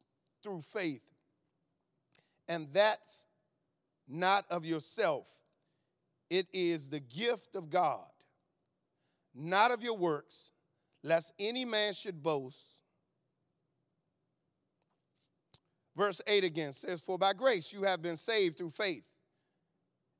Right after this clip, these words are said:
and that not of yourself. It is the gift of God, not of your works, lest any man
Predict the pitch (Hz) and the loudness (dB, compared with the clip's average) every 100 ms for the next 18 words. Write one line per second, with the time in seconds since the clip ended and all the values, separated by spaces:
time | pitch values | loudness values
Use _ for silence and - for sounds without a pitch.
0 | _ _ _ _ _ _ 160 165 170 214 | _ _ _ _ _ _ -6 2 6 6
1 | - 196 190 180 165 170 156 - 208 135 | 4 2 4 4 0 -4 -4 2 2 2
2 | - - _ _ _ _ _ _ 170 185 | -4 -20 _ _ _ _ _ _ 0 2
3 | 185 151 156 131 254 - 226 180 269 165 | 2 0 -6 -4 -4 -4 -6 -2 0 -2
4 | - _ _ _ _ _ _ _ _ _ | -6 _ _ _ _ _ _ _ _ _
5 | 160 220 277 254 254 220 165 156 - - | 2 6 6 4 2 0 0 0 -4 -14
6 | - _ _ _ _ - 190 202 170 - | -16 _ _ _ _ -4 -2 -2 -6 -2
7 | 226 247 220 175 156 147 143 151 151 | 0 2 0 0 0 -2 -4 -8 -12